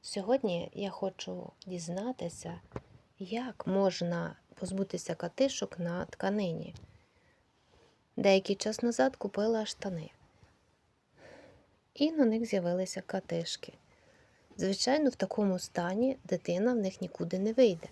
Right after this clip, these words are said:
тому що це дитячі спортивні штани. І ось будемо випробувати якісь методи, щоб позбутися цих нав'язливих катишок. Буквально дві-три стірки, ось що сталося.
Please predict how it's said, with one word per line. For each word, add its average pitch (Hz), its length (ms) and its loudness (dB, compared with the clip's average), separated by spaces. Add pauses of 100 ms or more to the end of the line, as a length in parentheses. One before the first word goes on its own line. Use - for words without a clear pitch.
(120)
тому 208 200 -4
що 214 140 -4
це 202 160 -8
дитячі 202 480 0
спортивні 185 520 -6
штани. 175 380 -6 (720)
І 330 120 6
ось 320 360 4 (200)
будемо 233 360 6
випробувати 220 760 2 (760)
якісь 214 460 -2
методи, 196 600 0 (560)
щоб - 160 -8 (200)
позбутися 214 880 0
цих - 340 -4 (720)
нав'язливих 202 960 2
катишок. - 680 -4 (1400)
Буквально 202 560 4
дві-три 202 480 4
стірки, 208 520 2
ось 196 100 -2
що - 220 0
сталося. 170 680 -6